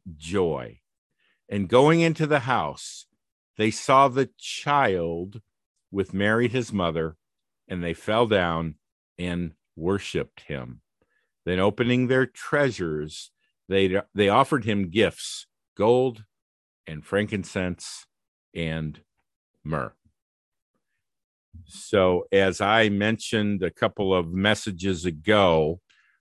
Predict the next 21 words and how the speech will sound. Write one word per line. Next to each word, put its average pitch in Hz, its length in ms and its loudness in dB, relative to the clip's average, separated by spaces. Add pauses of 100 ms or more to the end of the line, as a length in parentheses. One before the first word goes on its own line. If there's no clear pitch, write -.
when 92 200 -2
I 127 440 2
read 113 560 0
this 107 220 2
story, 87 760 0 (600)
I 117 160 -2
am 117 260 2 (140)
always 165 800 2
amazed 101 800 -2
at 98 200 -6
the 82 100 -8
contrast 92 1300 -4 (480)
between 117 480 2
the 92 140 2
tenacity 120 1300 0
of 87 460 -4
these 104 380 -2
wise 95 600 2
men 71 440 -6 (320)
who 95 140 0
are, 87 280 2